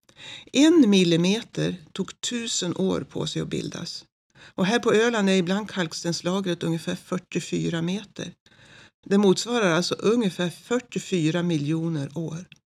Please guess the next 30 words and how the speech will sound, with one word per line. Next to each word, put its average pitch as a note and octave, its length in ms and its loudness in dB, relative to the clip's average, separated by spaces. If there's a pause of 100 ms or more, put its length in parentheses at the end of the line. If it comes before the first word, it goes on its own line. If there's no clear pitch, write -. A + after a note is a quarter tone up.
(1000)
Landborgen B3 760 4
sträcker G#3+ 480 -2
sig F#3 160 -2
längs C#4 400 4
hela F3+ 480 2
Öland E3 460 -2
från A3 300 0
norr E3+ 240 2
till D#3+ 220 -8
söder. D3+ 460 -4 (400)
Vi G3 100 0
kan A#3+ 180 -2
se C#4 260 0
den G#3 240 0
mer C4 360 4
eller F#3 180 4
mindre F3+ 320 2
tydligt E3 500 -4
på E3 100 -8
många D#3+ 260 -2
platser, D#3+ 480 -6 (300)
men G3+ 120 0
sällan C4+ 500 4
är G3+ 80 4
det G3 80 4
så A3 140 -4
dramatiskt F3 800 -4
som F3 180 0
just F3+ 240 -2
här. - 360 -4